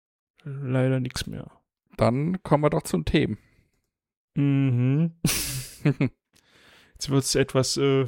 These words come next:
Speaker 1: ja, weiß ich
Speaker 2: Hm.
Speaker 1: nicht, trauriger oder neutraler. Wir wollen erstmal das, äh, große offensichtliche Thema ansprechen, dass Simon jetzt offiziell raus ist.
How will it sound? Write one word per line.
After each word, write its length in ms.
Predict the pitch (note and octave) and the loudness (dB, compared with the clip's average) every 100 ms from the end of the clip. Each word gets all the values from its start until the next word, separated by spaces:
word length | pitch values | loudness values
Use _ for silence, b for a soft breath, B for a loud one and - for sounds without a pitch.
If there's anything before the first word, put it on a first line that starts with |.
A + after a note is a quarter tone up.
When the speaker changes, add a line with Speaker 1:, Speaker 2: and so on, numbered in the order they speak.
| - | -2
Speaker 1:
ja, 180 | B2+ A#2+ | -2 2
weiß 160 | C3+ A#2+ | 2 2
ich 40 | |
Speaker 2:
Hm. 40 | C#3 | 0
Speaker 1:
nicht, 220 | C#3+ - | -2 -4
trauriger 600 | - C3+ C#3+ D3+ D#3+ D#3 | 0 2 2 2 2 0
oder 380 | D3+ C3+ C3 A#2 - | 0 0 0 -2 -6
neutraler. 800 | C3+ C3 C3 C3 C3 D3 D#3 D3 _ _ _ _ _ _ _ _ _ _ _ _ _ _ _ | 0 0 2 0 2 2 0 -2 _ _ _ _ _ _ _ _ _ _ _ _ _ _ _
Wir 120 | C3+ | -4
wollen 140 | C#3 C#3 | -2 0
erstmal 320 | D3+ - C#3 | -2 -2 0
das, 240 | C3+ C3 - | 0 -2 -2
äh, 140 | C3+ | -2
große 340 | C3 C#3+ C#3+ D3+ | -2 -4 -2 -4
offensichtliche 840 | - C#3+ C#3 - C3+ C#3 C3+ A#2+ - | -4 -6 -10 -10 -6 -2 -2 -4 -8
Thema 340 | - C#3+ C#3 C3 | -2 0 0 0
ansprechen, 540 | C3+ - - C3 C3 | -2 -6 -4 -2 0
dass 220 | C3 A#2 | -2 -4
Simon 340 | - C3+ D3 C#3+ | -4 -2 0 0
jetzt 120 | - | 0
offiziell 400 | C#3 C#3+ - C3+ | -4 -2 0 0
raus 360 | B2+ C3 E3 F#3+ | 2 0 0 -2
ist. 280 | F3 - | -4 -6